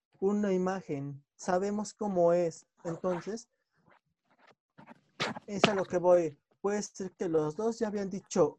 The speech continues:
que iban a hacer algo semejante, pero con un, pero, este, lo propusieron de una forma que ni ustedes sabían.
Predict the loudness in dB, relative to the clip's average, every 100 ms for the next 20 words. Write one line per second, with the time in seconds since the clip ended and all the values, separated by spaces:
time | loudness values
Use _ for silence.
0 | _ -2 -2 0 -2 0 0 0 _ -2
1 | -2 2 0 2 -2 -2 -4 -4 -6 -6
2 | _ _ _ -2 0 0 -2 _ _ -2
3 | -2 -2 -4 -10 -16 _ _ _ _ _
4 | _ -20 -8 -6 -4 0 2 2 -2 _
5 | _ _ _ _ _ -12 -12 -10 -2 2
6 | 4 2 0 -4 _ _ _ _ _ _
7 | _ _ _ -4 2 2 2 -2 -2 -2
8 | -2 -2 -4 -10 _ _ _ -20 -20 _
9 | _ _ -6 -4 -4 -2 0 0 0 -2
10 | 0 -4 -2 -4 -6 4 8 8 6 -6
11 | -2 0 0 0 0 0 -4 -8 -18 -20
12 | -14 -2 0 0 -4